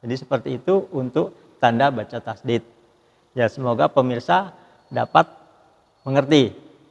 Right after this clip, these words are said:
Ya, ini untuk yang tasdid. Adapun yang kedua, yaitu nun tasdid. Ini nun tasdid, nun tasdid,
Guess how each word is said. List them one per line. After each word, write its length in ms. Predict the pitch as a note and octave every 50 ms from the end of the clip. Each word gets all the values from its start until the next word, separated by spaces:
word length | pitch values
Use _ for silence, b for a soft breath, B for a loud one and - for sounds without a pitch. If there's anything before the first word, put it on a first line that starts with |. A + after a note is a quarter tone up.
| _ _ _ _ _ _ _ _ _ _ _ - B2+
Ya, 240 | B2 C#3+ D#3+ D#3+ - - - _ _ _ _ _ _ _ - C3+
ini 240 | D3+ E3+ F3+ - E3
untuk 320 | C#3 C3 B2+ E3+ E3 D#3
yang 160 | C#3 B2+ B2
tasdid. 480 | - C3 A#2+ - - B2+ B2+ A#2 - - - - - - - _ _ _ _ _ -
Adapun 400 | C#3 C3+ D#3+ F#3 - A3 G#3 G3+
yang 80 | F#3+ F#3
kedua, 800 | - F#3 D#3+ D3 C3+ B2+ A#2+ A2+ A2+ A#2+ B2 C3+ E3+ G3 - b b b b b b b b -
yaitu 480 | D#3 C#3+ C3+ - - G#3 G#3+ G#3 G#3 - F#3+
nun 480 | E3+ E3+ F#3 F#3+ G3 F#3+ F#3 F3+ F3+
tasdid. 640 | - D#3 C#3 - - A#2+ B2 B2+ C3 C3+ D3+ G3 G#3+ - - -
Ini 240 | - E3 C3+ C#3 D3
nun 240 | C#3 C#3 C3+ C3 B2+
tasdid, 560 | B2+ B2 A#2+ - A#2+ B2 C#3 D#3 F#3+ G#3 - _ _ _ _ _ _ _ _ _ _ -
nun 240 | E3+ E3+ E3 E3 E3
tasdid, 400 | D#3 C#3 B2+ B2 - C3 F3+ G3+